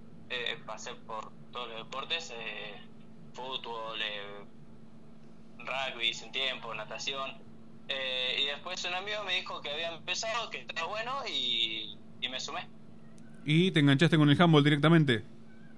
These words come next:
Speaker 1: Sí.
Speaker 2: O sea
Speaker 1: Eh, hace tres años creo que lo practico.
Speaker 2: Tres años, bien. Eh, ¿y fuiste ya encontrando, este, alguna posición en la que te sientas más cómodo? ¿Fuiste pasando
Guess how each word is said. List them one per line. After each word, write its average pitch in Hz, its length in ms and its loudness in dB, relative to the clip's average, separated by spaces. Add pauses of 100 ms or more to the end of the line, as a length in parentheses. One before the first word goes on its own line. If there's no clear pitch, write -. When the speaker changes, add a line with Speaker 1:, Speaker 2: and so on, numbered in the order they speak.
(520)
Speaker 1:
Sí. - 120 -4 (460)
Speaker 2:
O 131 80 4
sea 139 140 6
Speaker 1:
Eh, 120 340 2
hace 120 300 -4 (320)
tres 160 280 -2
años 131 280 -4
creo 123 220 -8
que 120 100 -6
lo 113 300 -6
practico. 117 440 -6 (600)
Speaker 2:
Tres 143 240 6
años, 120 480 0 (160)
bien. 131 240 2
Eh, 127 340 0 (280)
¿y 135 80 4
fuiste 190 400 12
ya 185 180 10
encontrando, 185 720 12
este, 143 380 8
alguna 147 420 8
posición 151 400 6
en 202 80 10
la 147 80 10
que 135 80 6
te 131 100 2
sientas 156 300 6
más 135 140 4
cómodo? 208 440 12
¿Fuiste 165 280 6
pasando 147 600 10